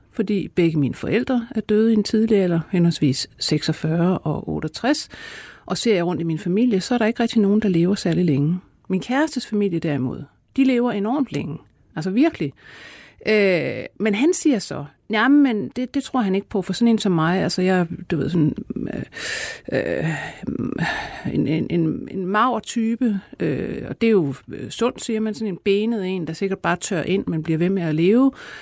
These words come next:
Øh, så han mener, "Jeg lever så sundt, at det, det skal nok gå." Øh, og det,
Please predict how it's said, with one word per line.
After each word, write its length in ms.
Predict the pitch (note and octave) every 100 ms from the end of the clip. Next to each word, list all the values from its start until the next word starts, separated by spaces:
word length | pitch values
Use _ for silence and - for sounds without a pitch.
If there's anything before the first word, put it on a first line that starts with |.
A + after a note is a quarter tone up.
| - -
Øh, 280 | E3+ D3+ A2
så 140 | -
han 180 | G3 B3+
mener, 180 | B3 G#3+
"Jeg 160 | A3
lever 200 | A3 A#3
så 140 | B3 C4
sundt, 420 | - E4+ D#4+ -
at 340 | F#3+ F3 - - -
det, 180 | A3+ -
det 100 | A#3+
skal 180 | - F3+
nok 200 | C#3+ -
gå." 240 | D3 - - _ _ _ _ _ _ _ _ - - - - _ G3
Øh, 360 | F#3+ E3+ D#3 E2+ -
og 120 |
det, 80 | -